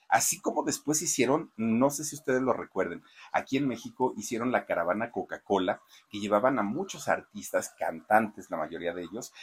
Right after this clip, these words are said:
y abrían un camión, un tráiler así de Coca-Cola, y, eh, lo, lo ponían en forma de escenario, y ahí subían a cantar a cuanto artista podían contratar,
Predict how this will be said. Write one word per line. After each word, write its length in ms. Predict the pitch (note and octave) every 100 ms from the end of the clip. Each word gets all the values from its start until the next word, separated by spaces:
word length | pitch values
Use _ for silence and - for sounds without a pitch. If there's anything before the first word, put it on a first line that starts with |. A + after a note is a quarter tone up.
| - -
y 100 | B2+
abrían 540 | A2+ B2+ C3 - F#3+
un 140 | C3+ E3
camión, 400 | - C3 B2 C#3+
un 180 | D#3+ -
tráiler 520 | C3+ C#3 E3 E3+ A#2
así 180 | F#2+ A#2
de 140 | B2+
Coca-Cola, 600 | G#2 - - F#2+ G2 C3 - - -
y, 320 | C3+ D#3 -
eh, 280 | A#2 G#2 G2
lo, 240 | F#2 G#2+ G2
lo 160 | G#2
ponían 260 | G2+ A2 C#3+
en 100 | D3+
forma 300 | A#2+ A2+ C3
de 80 | G#2+
escenario, 640 | - F2 E2+ E2 B2+ -
y 80 | G#2
ahí 180 | F#2 B2
subían 360 | - C#3+ B2+
a 100 | C#3+
cantar 420 | - - - G2+
a 120 | A#2+ -
cuanto 340 | E2 E2+ D#2
artista 480 | - - C3 - -
podían 300 | F#2 F#2+ G2+
contratar, 520 | G#2+ G#2 G2 -